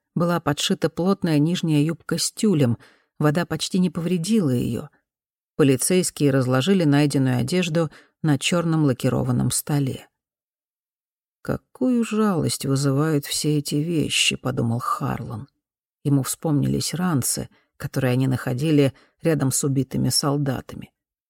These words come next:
Драгоценные сувениры, бессмысленные для других людей. Безвестная молодая женщина и подумать не могла,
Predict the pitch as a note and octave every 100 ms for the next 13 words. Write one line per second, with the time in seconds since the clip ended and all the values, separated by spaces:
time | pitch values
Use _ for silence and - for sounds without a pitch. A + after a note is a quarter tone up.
0 | _ _ C#3+ C#3 D#3 - - G3 F3 C#3+
1 | C#3 - C#3+ B2 B2 C3+ D#3+ D3 B2 -
2 | _ _ _ - C#3+ - D#3+ E3+ - C#3+
3 | C3+ B2+ B2 C3 B2 C3 B2+ C3 - C3+
4 | C3 B2+ A#2 - _ _ _ _ _ _
5 | _ D3+ D3 D#3+ A3+ - F#3 F3 D3+ D3
6 | C#3 D#3+ C#3+ D3 F3 - E3+ D3+ C#3+ C#3
7 | C#3+ G#3+ E3 B2+ C3 B2 B2 B2+ C#3+ D#3